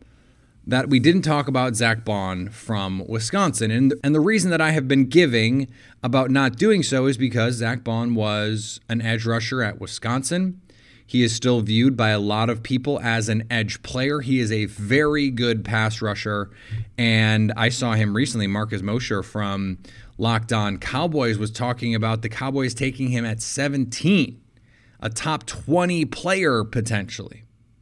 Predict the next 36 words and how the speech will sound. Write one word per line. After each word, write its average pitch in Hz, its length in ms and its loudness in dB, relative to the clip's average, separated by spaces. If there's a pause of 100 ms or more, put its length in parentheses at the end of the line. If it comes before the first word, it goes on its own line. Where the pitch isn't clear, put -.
(1040)
And, 131 260 2
and 123 200 4
that 151 160 2
includes 135 680 2 (180)
potential 127 380 0
pass 117 360 0
rush 107 260 0 (140)
ability. 113 640 0 (640)
For 120 100 -4
the 120 80 0
Cowboys, 120 500 0
he 123 80 -4
could 113 180 -4
play 131 360 0
in 127 180 -2
a 120 80 -2
four 120 240 -2
three, 117 540 -2 (260)
he - 80 -12
could 110 160 -4
play 123 220 2
in 120 80 4
a 110 40 0
three 117 220 -2
four, 107 560 -2 (420)
and 104 500 2
there 107 260 2
is 101 140 -2
a 110 80 -6
lot 104 360 0
of 101 120 -2
versatility 98 640 -4
there. 85 160 -4
His 131 200 2
versatility 143 840 0
is 120 420 -4